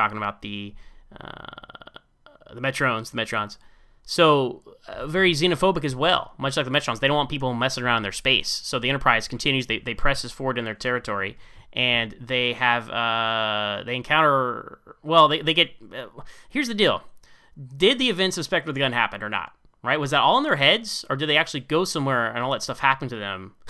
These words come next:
<laughs> and then they were transported back? Because the episode, it's kind of vague about that, so I think that would impact, like,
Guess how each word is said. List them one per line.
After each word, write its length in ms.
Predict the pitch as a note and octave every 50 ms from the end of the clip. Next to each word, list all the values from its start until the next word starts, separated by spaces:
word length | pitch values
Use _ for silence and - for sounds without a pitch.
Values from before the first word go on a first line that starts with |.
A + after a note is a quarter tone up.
| - -
<laughs> 160 | - - - -
and 280 | - G#2 - C3+ C#3
then 60 | C#3
they 40 | C3
were 80 | A2+ A2+
transported 560 | - - C#3 B2 A#2 - - B2 G#2+ G#2 -
back? 280 | - C3 A#2+ G#2 - -
Because 260 | C3 - D3 C3 B2
the 80 | C#3+
episode, 640 | D#3 F3+ - F3+ - - E3+ D3 C#3 C3+ C3 A#2+ A2+ - - _ _ _ _ _ _ _ _
it's 100 | _ -
kind 140 | - C#4 -
of 60 | C3
vague 260 | A#2 C3+ E3+ G#3 F#3
about 320 | D3 A2+ A#2 A2 G#2+ - -
that, 320 | A#2 A2 G#2+ G#2 F#2+ - -
so 200 | - - C3+ B2+
I 80 | B2
think 200 | - - F#3 D3
that 160 | D3+ D#3 F3+ F3+
would 180 | E3+ D3+ B2+
impact, 420 | C3 C3+ C3+ - C3+ B2+ A#2+ - -
like, 400 | B2 A#2 A#2 A2 G#2+ - -